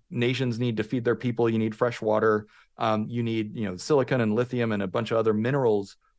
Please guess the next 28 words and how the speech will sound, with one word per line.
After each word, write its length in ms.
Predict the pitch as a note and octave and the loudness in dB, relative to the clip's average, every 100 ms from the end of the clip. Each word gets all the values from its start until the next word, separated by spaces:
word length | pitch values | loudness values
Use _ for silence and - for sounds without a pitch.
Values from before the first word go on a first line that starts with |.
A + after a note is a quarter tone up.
| _ | _
in 100 | C3+ | -2
order 220 | B2+ A#2+ | 0 0
to 140 | A2 G#2+ | -2 -2
build 320 | C#3 G3 E3+ | 2 2 2
some 140 | D3+ | -2
of 40 | A#2 | -2
these 180 | A2+ | -4
things. 240 | - A2+ G#2+ | -4 -4 2
So 300 | A#2+ A2 A2 - _ | 4 4 0 -14 _
competition 560 | - F#3 G3+ F3+ E3+ E3 | -4 -2 0 0 -2 0
over 180 | C3+ C3 | 0 0
natural 360 | B2+ C#3+ C#3+ | -2 -2 -2
resources 400 | C3 B2 B2+ A#2 | -2 -4 -6 -6
is 140 | A#2+ G#2+ | -6 -4
gonna 120 | A#2 | -2
be 120 | G2+ | -2
part 340 | - - F3+ C#3+ | -6 -2 2 2
of 100 | E2 | 0
it. 120 | - _ - - - _ | -6 _ -20 -20 -20 _
But 240 | D3 C#3+ C#3+ | 4 4 2
one 300 | C3 F3 A3+ | 0 2 2
term 340 | G3 F3+ D#3 | 0 2 2
that, 260 | C#3 B2+ - | 2 0 0
that, 260 | C3 B2+ F#3+ C#3 | -2 -2 -6 -6
um, 320 | B2 A2 A2 | -2 -2 -2
I've 180 | A#2 A2 | -4 -2
heard, 220 | C3+ B2 | 0 2
and 280 | A#2 G#2+ | 2 -2